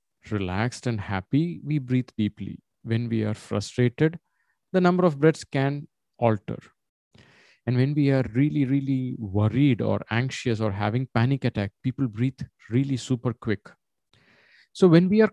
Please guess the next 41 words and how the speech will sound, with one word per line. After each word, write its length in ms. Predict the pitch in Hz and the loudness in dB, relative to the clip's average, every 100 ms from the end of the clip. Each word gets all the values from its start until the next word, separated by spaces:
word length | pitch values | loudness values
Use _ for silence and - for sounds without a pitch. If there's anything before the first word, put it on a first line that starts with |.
| - | 2
consciously 840 | 120 139 - 196 190 208 214 - _ _ _ - | 2 2 2 0 2 0 -2 -4 _ _ _ 2
able 420 | 120 147 185 185 180 | 2 4 4 2 2
to 120 | 156 - | 0 0
influence 540 | 139 156 156 127 147 | -2 0 0 0 -2
this 220 | - 127 | -2 -4
deep 320 | - 117 151 151 | -4 -2 -2 -2
breathing, 360 | 117 104 131 | -4 -2 -4
what 200 | 143 135 | -2 -2
is 140 | 180 156 | -2 -4
happening 440 | 120 117 165 170 | -4 -4 -4 -4
is 300 | 127 143 - - _ _ _ _ _ - | -4 -6 -10 -20 _ _ _ _ _ 0
we 160 | 165 196 | 4 6
are 120 | 214 | 6
giving 420 | 165 170 190 190 | 2 0 2 2
a 60 | 160 | 2
resilience 760 | 127 120 123 175 165 143 - | 4 4 2 4 4 2 0
to 160 | 135 123 | 2 4
our 140 | 123 | 4
nervous 360 | 113 110 113 113 | 2 2 2 0
system 400 | 113 - 113 135 | -4 -4 -6 -4
so 140 | 147 | -2
that 200 | 143 139 | 0 0
we 180 | 123 160 | 0 0
can 220 | 170 160 | 0 0
deal 260 | 135 165 160 | 2 0 0
with 100 | 143 | -2
the 100 | 143 | -4
problems 460 | - 120 127 147 | -2 -2 -2 -4
that 140 | 139 131 | -4 -4
is 120 | 123 | -6
coming 320 | - 120 139 | -6 -4 -4
to 140 | 123 123 | -4 -4
us 140 | 135 | -4
in 80 | 127 | -6
a 60 | |
much 280 | 120 117 - | -4 -4 -4
better 280 | 120 113 113 | -4 -2 -2
way. 200 | 104 92 - _ _ - - - | -2 -6 -10 _ _ -20 -20 -6
See, 160 | - 165 | 2 4
when 160 | 156 | 6
our 180 | 160 156 | 6 6